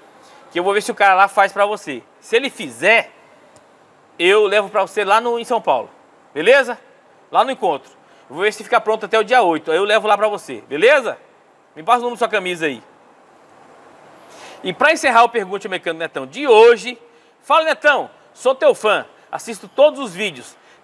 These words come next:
Tem uma Saveiro Robust dois mil e vinte com quatorze mil quilômetros. Qual bardal posso usar nela? O que fazer para cu-, cuidar bem desse motor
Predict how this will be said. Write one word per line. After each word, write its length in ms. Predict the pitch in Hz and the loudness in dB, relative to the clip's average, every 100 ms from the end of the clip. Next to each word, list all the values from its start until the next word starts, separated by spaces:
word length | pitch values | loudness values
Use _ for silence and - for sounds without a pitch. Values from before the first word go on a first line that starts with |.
| _ | _
Tem 100 | 240 | -2
uma 100 | 285 | 0
Saveiro 320 | 254 226 233 220 | 0 2 2 2
Robust 540 | 165 135 254 220 175 | -2 -4 -6 -6 -4
dois 180 | 185 175 | -6 -6
mil 120 | 240 | -8
e 100 | 202 | -10
vinte 300 | 139 220 - | -10 -12 -8
com 160 | 214 196 | -8 -2
quatorze 540 | 202 - 233 254 226 | -2 0 2 2 0
mil 160 | 202 254 | -10 -12
quilômetros. 560 | 269 175 185 - - _ _ _ | -4 -2 -4 -6 -20 _ _ _
Qual 260 | - 339 349 | 2 4 6
bardal 540 | 320 233 185 190 233 | 4 4 4 4 4
posso 260 | 226 226 220 | 0 -12 -6
usar 240 | 202 226 | -2 -2
nela? 380 | 185 170 127 107 _ - - | -2 -4 -4 -10 _ -20 -16
O 100 | 180 | -10
que 160 | 269 | -8
fazer 440 | - 302 185 202 240 | 2 2 2 0 -2
para 140 | 247 | -2
cu-, 240 | - 208 - | -4 -18 -14
cuidar 320 | 214 185 233 | -6 2 2
bem 180 | 180 208 | 0 -8
desse 180 | 208 240 | -8 -8
motor 440 | 214 196 185 202 | -6 -6 -4 -6